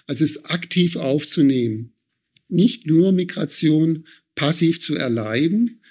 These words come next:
das führt zu Diskussionen, wie die Homogenität des Nationalstaats ist gefährdet. Ja? Sondern stärker nochmal zu fragen, wie können wir Migration aktiv gestalten, jenseits der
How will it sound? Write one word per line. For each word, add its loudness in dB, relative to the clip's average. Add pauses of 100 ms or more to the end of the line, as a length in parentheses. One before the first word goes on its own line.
das 2
führt 0
zu 0
Diskussionen, 2
wie -2
die 0
Homogenität 2
des -2
Nationalstaats -2
ist -8
gefährdet. -10 (720)
Ja? -8 (400)
Sondern 2
stärker 2
nochmal 0
zu -4
fragen, -2
wie -4
können 2
wir 2
Migration -2
aktiv -4
gestalten, -2 (320)
jenseits 2 (460)
der 2